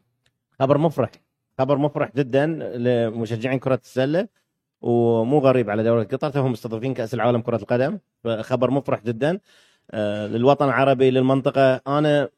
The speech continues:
أنا سمعت عن يومين قبل لا يروح ال إن بي إيه منتخب البحرين لعب ضد منتخب الصين، يومين كان عمره ستة عشر سنة. أتذكر أحمد مال الله،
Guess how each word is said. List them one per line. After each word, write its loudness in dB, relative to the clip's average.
أنا -2
سمعت -2
عن 0
يومين 2
قبل 0
لا 2
يروح 0
ال -4
إن -2
بي -2
إيه 2
منتخب -2
البحرين -2
لعب -4
ضد -6
منتخب -4
الصين، -4
يومين -4
كان -6
عمره -6
ستة -10
عشر -6
سنة. -10
أتذكر -4
أحمد -6
مال 0
الله، 0